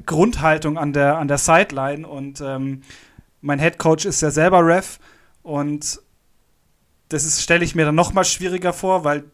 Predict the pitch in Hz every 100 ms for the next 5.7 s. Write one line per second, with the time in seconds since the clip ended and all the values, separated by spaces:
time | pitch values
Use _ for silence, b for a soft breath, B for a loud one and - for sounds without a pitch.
0 | _ 156 156 147 147 147 156 156 139 160
1 | - 160 185 151 143 131 135 - - _
2 | _ - 151 151 175 139 135 180 - 147
3 | 185 - b b b b b - 151 151
4 | 151 - - 175 - 180 170 147 147 -
5 | - 180 - 185 185 202